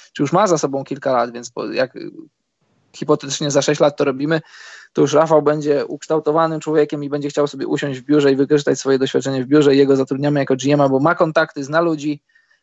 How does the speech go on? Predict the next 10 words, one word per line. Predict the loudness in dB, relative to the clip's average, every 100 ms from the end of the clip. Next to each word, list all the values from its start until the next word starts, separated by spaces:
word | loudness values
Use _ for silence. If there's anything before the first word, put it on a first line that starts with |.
| _ _ -10
i | -4 -4 -4 -8 -10 -8
o-, | -6
będzie | 0 2 2 0
w | 0
stanie | -2 0 0
nam | -2
otworzyć | 0 2 2 0
wiele | 0 0
różnych | 0 -4 -8
drzwi. | -2 -2